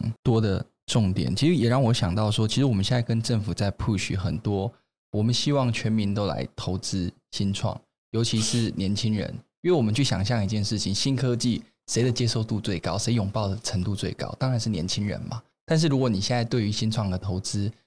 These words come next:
你可以给点诱因，哦，除了富豪愿意把钱拿出来，再来就是年轻人也愿意把他的钱拿出来去投资新创。我想刚刚因为I C一直在谈这整段过程，其实希望年轻人、年轻的G P来跟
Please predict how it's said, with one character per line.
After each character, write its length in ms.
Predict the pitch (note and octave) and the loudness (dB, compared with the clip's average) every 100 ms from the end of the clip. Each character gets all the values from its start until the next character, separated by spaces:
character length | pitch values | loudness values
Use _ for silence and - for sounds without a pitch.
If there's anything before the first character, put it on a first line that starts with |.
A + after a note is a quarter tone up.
| - | -4
你 120 | A2+ | -2
可 120 | - | 0
以 80 | F#3+ | 0
给 180 | - A2 | 0 -2
点 200 | F#2 G2+ | -2 0
诱 200 | A2 F#2+ | 0 0
因， 220 | F2+ F2+ - _ _ - | -2 -4 -8 _ _ -10
哦， 100 | - | -6
除 220 | - C3+ | 0 2
了 80 | C#3+ | 2
富 240 | C3+ E3+ | 0 0
豪 300 | B2+ G2+ F2+ - | 0 0 -2 -2
愿 180 | G#2 A2+ | 0 0
意 40 | |
把 140 | A2 - | 0 -4
钱 180 | - | -4
拿 140 | F2 D#2 | -4 -4
出 240 | - F2+ | -4 -6
来， 160 | - - _ _ | -6 -10 _ _
再 120 | - | -2
来 100 | A#2+ | -2
就 100 | G2+ | 0
是 120 | A2+ A#2 | -2 0
年 140 | G#2 | 0
轻 180 | G#2+ C3 | 0 0
人 100 | G#2+ | 0
也 100 | F2 | 0
愿 180 | G2+ G#2+ | 0 0
意 80 | G#2+ | -2
把 140 | F#2+ | -2
他 180 | G2 G#2+ | -2 -2
的 80 | G2+ | -2
钱 180 | - F#2 | -2 -2
拿 140 | D#2+ | -4
出 120 | - | -4
来 60 | G2 | -4
去 140 | - | -4
投 180 | - D#2+ | -4 -4
资 300 | - D#2+ A2 - _ - | -4 -4 -6 -8 _ -6
新 240 | - G2 | -2 -2
创。 180 | - F#2 | -2 0
我 60 | B2+ | 2
想 180 | C3+ | 2
刚 120 | A2+ C3 | 2 2
刚 100 | C3+ | 2
因 80 | |
为 80 | C3+ | 2
I 140 | - B2 | 2 0
C 160 | A#2+ | 2
一 60 | A#2 | 2
直 100 | A2 | 2
在 140 | A2+ G#2 - | 2 0 -6
谈 320 | - G2 G#2+ - - - | -2 0 0 -4 -18 -6
这 120 | C3 | -2
整 140 | G2 | 2
段 180 | G#2+ A2+ | 2 2
过 200 | A2+ G#2+ | 2 2
程， 220 | - F#2 | 2 0
其 100 | G2 | 0
实 120 | G#2+ | 0
希 200 | G2+ - | 0 0
望 160 | C3 A#2 | 2 2
年 160 | G2+ G2+ | 2 0
轻 220 | - G#2+ | 0 0
人、 200 | G2 - - _ - | 0 -4 -10 _ -2
年 160 | A2 | 0
轻 160 | G#2+ A#2+ | 2 2
的 80 | A2 | 0
G 220 | - A2 | 0 -2
P 260 | G#2 G#2+ F#2 | 0 -2 0
来 180 | F2 | -2
跟 320 | F#2+ G#2 G#2+ | -2 -2 -2